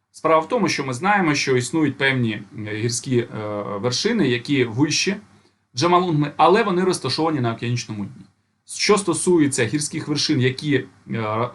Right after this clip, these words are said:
знаходяться на материках, тобто вище рівня Світового океану, максимальна висота — вісім тисяч вісімсот сорок вісім метрів, це Джомолунгми. От, будь ласка, отут вона розташована. Слід зазначити, що відповідна висота,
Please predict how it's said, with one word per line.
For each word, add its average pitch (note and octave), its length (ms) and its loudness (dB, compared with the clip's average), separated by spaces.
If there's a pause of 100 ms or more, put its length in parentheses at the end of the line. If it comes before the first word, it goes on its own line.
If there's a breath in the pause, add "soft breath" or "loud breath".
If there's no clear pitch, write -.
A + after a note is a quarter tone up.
(140)
знаходяться B2+ 480 -2
на C#3 140 2
материках, C#3 580 0
тобто A#2 240 -4
вище B2+ 380 2
рівня A2+ 260 0
Світового A#2+ 360 -4
океану, A#3 380 2
максимальна C3 600 2
висота — B2 500 0 (240 loud breath)
вісім D3+ 400 0
тисяч C#3 240 -4
вісімсот B2 420 -2
сорок A2+ 240 -4
вісім B2+ 240 -4
метрів, A3 380 -2
це E3 360 0
Джомолунгми. B2 600 2
От, E3 140 -4
будь A2 120 -4
ласка, B2+ 300 0
отут G#2 220 -6
вона A2 160 -6
розташована. - 540 -10 (360)
Слід A#3 200 -2
зазначити, F3 500 2
що C3 160 -2
відповідна D#3+ 520 2
висота, B2+ 600 -2